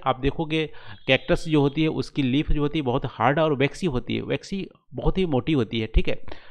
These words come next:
उसकी अपर परत। और यहाँ पे है टीनी लिप्स और no lips। ठीक है, यहाँ पे लिप्स, अ, या तो नहीं होती है या तो बहुत ही छोटी होती है, और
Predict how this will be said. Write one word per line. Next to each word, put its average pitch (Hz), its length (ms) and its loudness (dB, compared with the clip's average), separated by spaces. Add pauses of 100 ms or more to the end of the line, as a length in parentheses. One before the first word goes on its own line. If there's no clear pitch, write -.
(320)
उसकी 123 440 2 (140)
अपर 127 240 2
परत। - 400 -2 (400)
और 135 100 4
यहाँ 151 160 4
पे - 100 0
है 185 100 2
टीनी 165 360 2
लिप्स 180 320 4
और 151 180 4
no 139 200 4
lips। 107 340 -2 (300)
ठीक 190 180 6
है, 185 180 0
यहाँ 139 180 0
पे - 100 0
लिप्स, 156 360 0
अ, 104 360 -8 (140)
या 123 140 4
तो 135 140 -2
नहीं 143 300 2
होती 175 280 -2
है 175 320 -2
या 131 120 2
तो 135 100 -6
बहुत 139 280 -2
ही 175 80 0
छोटी - 300 4
होती 113 360 -2
है, 107 140 -6 (340)
और 160 160 0